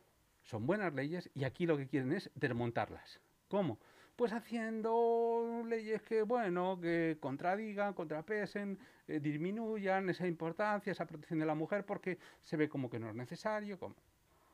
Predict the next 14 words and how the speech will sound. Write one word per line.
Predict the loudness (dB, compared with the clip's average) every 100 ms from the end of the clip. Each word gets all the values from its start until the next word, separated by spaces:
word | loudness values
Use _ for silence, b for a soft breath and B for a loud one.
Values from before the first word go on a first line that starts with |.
| B B B B B B B B B B B _ _
En | 2
fin, | 6 4 4 -4 _ _ _ _ _ _ _
no | 0 4
puedo | 4
argumentarlo | 4 4 4 4 4 6 4 4 2 0 0 0 0 0
más, | -2 -4 -8 -18 -20 _ _ _ _ _ _ _ _ _ _ _
pero | -8 -4
yo | -4
creo | -6
que | -6
ha | -2
quedado | -2
bastante | -2 -4 -6 -6
claro. | -8 -10 -10